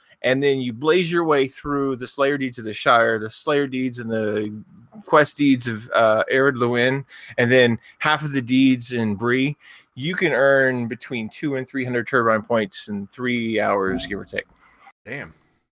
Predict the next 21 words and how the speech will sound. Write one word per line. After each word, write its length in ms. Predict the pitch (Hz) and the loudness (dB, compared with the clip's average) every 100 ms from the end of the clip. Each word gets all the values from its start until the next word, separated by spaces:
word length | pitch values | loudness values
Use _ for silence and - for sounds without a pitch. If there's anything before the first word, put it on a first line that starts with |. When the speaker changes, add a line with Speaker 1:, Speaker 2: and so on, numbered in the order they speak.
| _ _ _ _ - | _ _ _ _ 0
Speaker 1:
And, 220 | 123 120 | 4 6
um, 280 | 120 113 107 | 6 6 2
<laughs> 160 | 107 | -2
because 520 | 117 135 180 175 151 139 | -4 2 4 6 4 0
right 240 | 139 151 | 2 4
now 260 | 139 143 131 | 4 6 6
the 140 | 123 | 2
Hobbit 360 | - 147 131 127 | 2 2 2 -2
Minstrel 600 | 127 120 - 131 131 - _ _ _ | -6 -8 -2 0 0 -4 _ _ _
has 720 | - 131 123 120 113 107 - - _ _ _ _ _ _ 135 | -8 0 2 2 -2 -8 -12 -12 _ _ _ _ _ _ -8
basically 480 | 147 147 - 147 151 | -2 -2 -2 -2 0
the 160 | 127 147 | 2 2
O 140 | 156 | 2
P-ness 540 | - 156 147 139 - - | 0 -2 -2 -2 -6 -4
and 180 | 139 127 | -2 -2
the 60 | |
mo-, 240 | 123 135 143 | -4 -4 -2
mobility 640 | 135 110 135 135 135 139 - | 0 2 2 2 0 -2 -4
of 120 | 120 | -8
a 40 | |
minstrel 560 | 117 127 - 147 151 147 | -6 -6 -4 0 0 -2